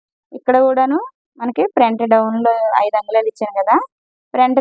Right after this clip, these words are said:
దగ్గర రెండున్నర ఇస్తున్నాను, షేప్ బాగుంటుందని. చూడండి, దీన్ని నేను డిజైన్ నెక్ ఏదో ఒకటి పెడతానండి ఇలాగా. ఇప్పుడు షోల్డర్, షోల్డర్ వచ్చేసి ఇదిగోండి, నెక్ వచ్చేసి రెండున్నర ఇచ్చాను.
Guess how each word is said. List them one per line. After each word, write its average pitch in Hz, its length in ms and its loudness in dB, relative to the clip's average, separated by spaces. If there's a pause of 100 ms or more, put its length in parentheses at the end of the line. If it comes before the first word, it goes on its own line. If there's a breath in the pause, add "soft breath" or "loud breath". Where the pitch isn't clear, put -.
దగ్గర 208 240 0 (260)
రెండున్నర 220 500 0
ఇస్తున్నాను, 233 420 -6 (680)
షేప్ 226 300 0
బాగుంటుందని. 202 520 0 (1000)
చూడండి, 170 320 -8 (640)
దీన్ని 254 300 0
నేను 247 160 0 (120)
డిజైన్ 247 320 -2
నెక్ 233 280 -6
ఏదో 214 140 0
ఒకటి 220 140 -2
పెడతానండి 196 520 -2
ఇలాగా. 190 220 2 (720)
ఇప్పుడు 302 300 -2
షోల్డర్, 247 460 0 (460)
షోల్డర్ 233 320 2
వచ్చేసి 233 360 -6 (1500)
ఇదిగోండి, 220 400 0 (480)
నెక్ 214 240 -2
వచ్చేసి 254 340 -2
రెండున్నర 220 440 0
ఇచ్చాను. 214 340 -2